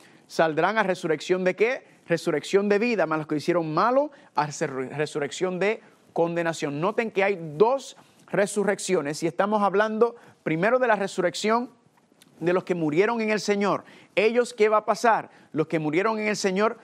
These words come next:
dice aquí que van a resucitar. Noten las dos resurrecciones, y vamos a ver que las dos resurrecciones están separadas por el periodo de tiempo conocido como el milenio. Los vivos en Cristo están sellados, están protegidos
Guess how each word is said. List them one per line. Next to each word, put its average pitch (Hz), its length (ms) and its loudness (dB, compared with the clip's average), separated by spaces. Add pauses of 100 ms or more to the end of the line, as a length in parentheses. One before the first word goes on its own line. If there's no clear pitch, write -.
(100)
dice 180 280 0
aquí 202 240 -2
que 185 140 0
van 185 180 2
a 196 80 2
resucitar. 220 1120 0
Noten 190 360 -2 (220)
las 165 200 2 (120)
dos 240 160 4
resurrecciones, 208 840 0
y 156 40 -4
vamos 180 260 0
a 185 40 2
ver 208 160 0
que - 80 -2
las 165 140 0
dos 208 120 0
resurrecciones 220 600 -2
están 202 320 -2
separadas 185 760 0 (400)
por 214 360 2
el 190 180 0
periodo 190 420 2
de 208 80 0
tiempo 220 400 -2
conocido 190 440 -2
como 185 200 -2
el 165 60 -4
milenio. 160 480 -2 (360)
Los 147 240 0
vivos 220 480 2
en 214 140 -2
Cristo 262 460 0 (200)
están 180 380 0
sellados, 233 760 2 (180)
están 180 320 0
protegidos 202 800 -2